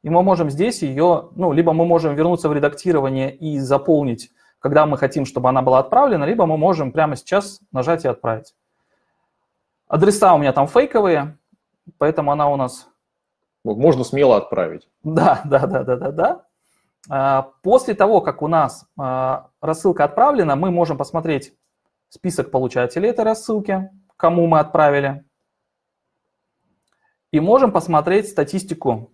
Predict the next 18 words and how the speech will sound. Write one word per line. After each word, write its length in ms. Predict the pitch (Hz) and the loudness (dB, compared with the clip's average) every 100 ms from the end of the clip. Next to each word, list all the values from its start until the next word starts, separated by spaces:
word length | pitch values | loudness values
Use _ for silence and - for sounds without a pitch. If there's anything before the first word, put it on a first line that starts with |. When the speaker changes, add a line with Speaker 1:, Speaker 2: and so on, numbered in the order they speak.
| _ _ _ _ _ | _ _ _ _ _
Speaker 1:
по 100 | 147 | -2
просмотрам 560 | 131 139 170 185 202 165 | 0 0 2 0 0 -4
и 140 | 175 | -4
переходам. 640 | 165 151 - 135 113 107 _ _ - | -2 -2 0 -2 -2 -10 _ _ -8
Speaker 2:
Но 100 | 139 | -6
сейчас 300 | 143 143 110 | -2 0 2
вряд 260 | 131 123 104 | 2 2 0
ли 60 | |
мы 100 | 101 | -4
увидим 320 | 104 107 98 | -2 -4 -4
количество 400 | 87 107 101 - | -2 -2 -2 -8
переходов 520 | - 120 - 110 98 - | -4 -4 -2 -2 -2 -2
и 40 | |
просмотров, 520 | - 107 202 202 123 | -2 2 4 4 0
потому 260 | - 107 113 | -2 -4 -4
что 160 | - 107 | -4 -4
адреса 300 | 110 107 101 | -2 -4 -4
фейковые, 600 | 185 196 139 110 98 | -2 -2 0 0 -2